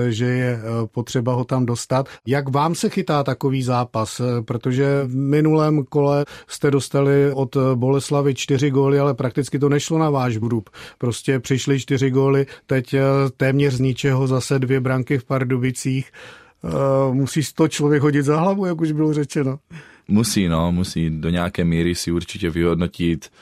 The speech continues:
Speaker 2: jestli pro to mohu udělat víc nebo takhle. Ale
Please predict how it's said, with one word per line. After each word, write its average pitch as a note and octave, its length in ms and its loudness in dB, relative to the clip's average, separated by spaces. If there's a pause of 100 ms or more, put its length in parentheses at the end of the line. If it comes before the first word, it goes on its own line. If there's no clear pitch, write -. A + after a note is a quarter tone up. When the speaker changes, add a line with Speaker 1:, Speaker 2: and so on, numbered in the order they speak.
(300)
Speaker 2:
jestli E2+ 460 0
pro E2 220 -6
to E2 140 -4
mohu E2 240 0
udělat E2+ 400 -2
víc E2+ 380 -4
nebo E2+ 220 -4
takhle. F2 480 -4 (440)
Ale D#2+ 520 -2